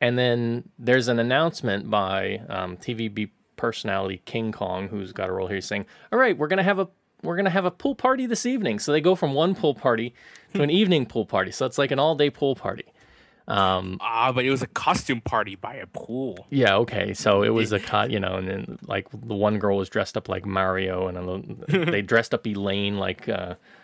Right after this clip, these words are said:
Speaker 1: Goku from Dragon Ball Z, and, you know, it was, it had potential. They just didn't do enough with it. Um,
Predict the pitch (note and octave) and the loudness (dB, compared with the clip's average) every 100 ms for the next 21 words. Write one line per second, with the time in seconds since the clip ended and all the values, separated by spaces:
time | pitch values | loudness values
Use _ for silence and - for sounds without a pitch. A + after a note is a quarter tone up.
0 | _ A#2+ A2+ - A#2 G#2 G#2 F#2+ F#2+ F#2+ | _ 4 4 4 0 0 -2 -2 0 0
1 | G2 F#2+ F#2+ F2+ F2+ F#2 F2+ F#2 _ - | 0 0 -2 -4 -6 -6 -8 -10 _ -20
2 | - - _ _ _ _ _ _ - A3+ | -20 -20 _ _ _ _ _ _ 0 4
3 | A#3 A3 G#3+ F#3+ F#3+ D#3+ - - - C#3 | 4 6 4 4 0 0 -6 -8 -8 -8
4 | - E3 E3+ G#3 E3 E3 E3 D#3+ D3+ B2 | 0 0 2 0 0 4 4 4 2 0
5 | A#2 B2 - B2+ G#2+ A#2+ G#2+ G#2 F#2+ F#2+ | 0 -4 -6 -8 -2 0 0 -2 -2 -4
6 | - G#2+ - - - - - G2+ F#2 F#2 | -4 -6 -6 -12 -12 -14 -4 0 0 -2
7 | F2+ | -6